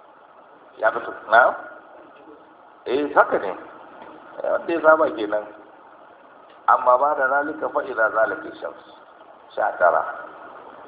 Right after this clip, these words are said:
Wannan ghaslul jamarati qabla rami.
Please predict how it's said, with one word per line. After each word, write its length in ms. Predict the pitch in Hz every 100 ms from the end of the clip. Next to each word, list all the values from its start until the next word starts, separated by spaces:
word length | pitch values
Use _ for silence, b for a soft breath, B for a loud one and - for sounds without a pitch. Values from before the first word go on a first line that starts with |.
| -
Wannan 320 | 107 104 101
ghaslul 400 | 120 120 123 104 98
jamarati 600 | 92 90 101 98 - - - - - -
qabla 300 | 98 95 82
rami. 380 | 85 82 98